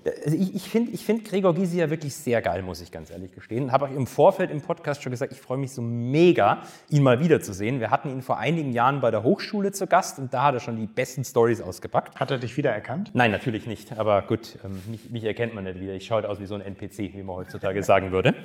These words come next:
Speaker 1: Ähm, diese Selbstironie hat mir gefallen, die er mit diesem Satz so irgendwie nach, nach außen trägt. Und er hat gesagt, man soll keine Parteien wählen,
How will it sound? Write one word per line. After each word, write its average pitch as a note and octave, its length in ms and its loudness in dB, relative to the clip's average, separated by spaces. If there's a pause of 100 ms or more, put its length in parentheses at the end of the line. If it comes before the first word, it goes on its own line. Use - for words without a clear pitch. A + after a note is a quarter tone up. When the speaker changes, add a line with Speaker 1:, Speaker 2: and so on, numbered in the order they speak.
(580)
Speaker 1:
Ähm, C#3+ 340 6 (220)
diese C3+ 180 2
Selbstironie G2+ 800 4
hat F#2+ 160 -6
mir F#2 80 -10
gefallen, F2+ 420 -6 (500)
die B2 120 2
er A2+ 60 4
mit G#2+ 180 -6
diesem A#2 200 -2
Satz A#2+ 220 4
so C3 80 4
irgendwie A#2 460 2
nach, A2 260 2
nach A2+ 160 -2
außen G#2+ 320 -4
trägt. - 340 -10 (200)
Und F3 100 10
er C4 60 12
hat C4+ 80 8
gesagt, A3+ 240 4
man F#3 100 4
soll F3+ 120 -2
keine F#3+ 280 0
Parteien D3+ 600 0
wählen, A#2+ 340 2